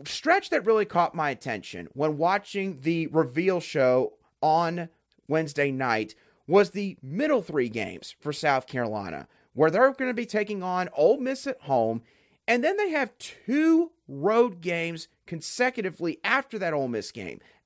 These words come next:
at Alabama and then at Oklahoma. We're gonna term this as the gauntlet for South Carolina twenty twenty-four. This is by far their toughest stretch of the season,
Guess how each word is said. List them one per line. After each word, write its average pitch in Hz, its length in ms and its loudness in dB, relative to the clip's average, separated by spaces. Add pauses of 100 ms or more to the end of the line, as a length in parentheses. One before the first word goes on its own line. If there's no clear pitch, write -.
(100)
at 196 240 2
Alabama 151 760 -4 (320)
and 180 100 -4
then 175 180 -4 (140)
at 208 240 -2
Oklahoma. 160 800 0 (600)
We're 240 120 8
gonna 359 180 4
term 269 280 -2
this 247 180 0
as 196 320 -2 (100)
the 147 260 -4
gauntlet 139 680 0 (220)
for 156 120 -8
South 151 360 0
Carolina 143 400 -2
twenty 143 240 -6
twenty-four. 117 560 -4
This 175 120 -4
is 208 120 -6
by 180 260 0
far 160 400 2 (160)
their 147 220 4
toughest 165 560 -4
stretch 202 260 -4
of 202 60 -14
the 196 100 -4
season, 202 480 -6